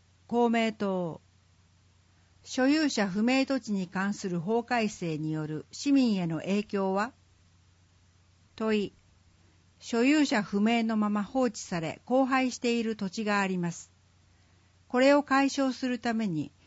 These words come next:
今年四月の法改正により、相続登記の義務化や土地を国庫に帰属させる制度が創設されました。市民の皆様への影響についてお聞きします。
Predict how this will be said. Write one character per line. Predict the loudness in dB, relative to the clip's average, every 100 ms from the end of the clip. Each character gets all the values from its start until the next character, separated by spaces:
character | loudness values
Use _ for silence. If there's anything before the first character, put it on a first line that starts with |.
| _ _ -8
今 | -2
年 | 0 0 -2 -6
四 | -4
月 | 0 0 0
の | -2 0
法 | 2 0
改 | 0 0 0
正 | 0 -2 0
に | -2 -2
よ | -4
り、 | -6 -8 -12 _ _ _ _ _
相 | 0 0
続 | 2 -2 -2
登 | -2 0
記 | -2
の | -4
義 | -4 -2
務 | -2
化 | -2 -2
や | -2 -2 -4 -12 _ _
土 | -8 -8
地 | 0 2
を | 2 0 _
国 | -2 -2 0
庫 | -2
に | -2
帰 | -6 -4
属 | -4 -2
さ | -4
せ | -2 -2
る | -2
制 | 0 0
度 | 0 -4
が | -4
創 | -2 -2
設 | -2 -6 -10
さ | -6 -2
れ | 0
ま | -2
し | -4
た。 | -8 -14 -16 _ _ _ _ _ _ _ _ _
市 | -12 0 4
民 | 6 6
の | 4
皆 | 2 0
様 | 0 0 0
へ | 0
の | 0
影 | 0 0 2
響 | 0 0
に | 0
つ | -2 -4
い | -4
て | -6 -8
お | -10
聞 | -10 -10
き | -8
し | -6
ま | -4 -4
す。 | -6 -14 -20